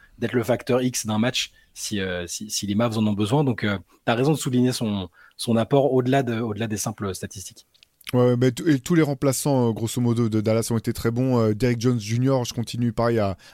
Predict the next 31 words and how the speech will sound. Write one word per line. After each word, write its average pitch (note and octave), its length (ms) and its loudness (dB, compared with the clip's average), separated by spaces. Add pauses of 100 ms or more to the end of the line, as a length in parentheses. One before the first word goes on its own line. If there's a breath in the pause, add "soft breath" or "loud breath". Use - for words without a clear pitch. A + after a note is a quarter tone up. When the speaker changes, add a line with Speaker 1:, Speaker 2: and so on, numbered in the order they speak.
Speaker 2:
adorer B2+ 380 2
le B2 80 2
punch C3+ 260 0
Speaker 1:
Ouais. - 60 -4
Speaker 2:
qu'il A#2+ 100 -6
peut B2 140 2
apporter B2+ 420 -2
offensivement, B2+ 560 0
défensivement. A#2+ 640 0 (420 loud breath)
Euh, A#2+ 320 4
bref, A#2+ 600 0
donc, B2 220 -2
euh, B2 120 6
match D#3 240 0
à D#3+ 80 0
suivre, E3 200 -2
le D3+ 60 4
prochain C#3+ 320 -2
match, C#3+ 180 -2
quand C3+ 100 0
même, C3 80 0
il - 20 -2
sera, A2+ 260 0
il A2+ 80 0
sera A#2 200 -4
passionnant, B2+ 400 0
je - 80 -8
pense, C3 260 -2
à, A#2+ 80 2
à - 100 -4
regarder. A#2+ 460 0